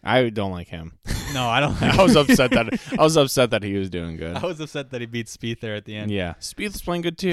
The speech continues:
Speaker 2: Spieth had nine
Speaker 1: Gosh.
Speaker 2: birdies on Sunday.
Speaker 1: Yeah, that's crazy.
Speaker 2: He's finished. He shot a sixty-six 'cause he had three bogeys, but, and then Phil, uh,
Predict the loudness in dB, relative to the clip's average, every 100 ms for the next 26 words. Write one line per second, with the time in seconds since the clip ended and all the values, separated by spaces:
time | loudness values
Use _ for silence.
0 | -2 -4 -4 -2 -2 -4 -4 -4 -4 -6
1 | -10 -16 -14 -12 -14 -16 -16 -18 -20 _
2 | -14 -14 -14 -18 _ _ _ _ _ _
3 | -16 -14 -12 -12 -12 -18 -14 -12 -12 -14
4 | -14 -14 -10 -12 -12 -14 -16 -18 -14 -16
5 | -16 -20 -18 -18 -16 -14 -14 -16 -16 -16
6 | -18 -20 -20 _ _ -20 -16 -16 -14 -12
7 | -10 -10 -10 -12